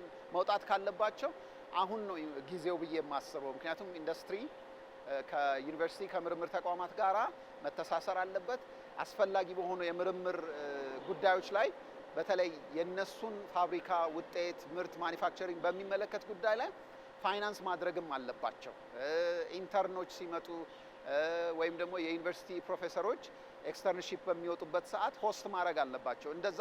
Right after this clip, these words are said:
ካልሆነ፣ እ፣ አይደለም በዓለም አቀፍ ደረጃ ልንወዳደር ይቅርና በክልላችን፣ በሪጅናችን ጎረቤቶቻችን ካሉ ሀገራት ጋር እንኳን ተወዳድረን አንወጣም። ስለዚህ ኢንዱስትሪው ይሄንን አውቆ፣ እ፣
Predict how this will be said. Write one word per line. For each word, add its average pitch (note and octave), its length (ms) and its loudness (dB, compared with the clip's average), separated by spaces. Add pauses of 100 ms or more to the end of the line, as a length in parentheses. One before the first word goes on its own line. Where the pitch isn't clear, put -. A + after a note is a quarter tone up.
ካልሆነ፣ A3 420 0 (580)
እ፣ C#3 140 -4 (120)
አይደለም F#3+ 460 2
በዓለም F3+ 300 4
አቀፍ F3+ 260 0
ደረጃ F3 320 0
ልንወዳደር F3+ 680 2
ይቅርና G3+ 360 -2 (340)
በክልላችን፣ F#3 880 4
በሪጅናችን F#3 720 2 (380)
ጎረቤቶቻችን F3+ 760 0
ካሉ D#3+ 240 0
ሀገራት D3+ 360 2
ጋር D#3 160 0
እንኳን E3 240 -2
ተወዳድረን E3+ 520 4
አንወጣም። B2 380 -2
ስለዚህ E3 300 -2
ኢንዱስትሪው F3+ 440 0
ይሄንን G3 320 0
አውቆ፣ F3 220 2 (600)
እ፣ D3 120 0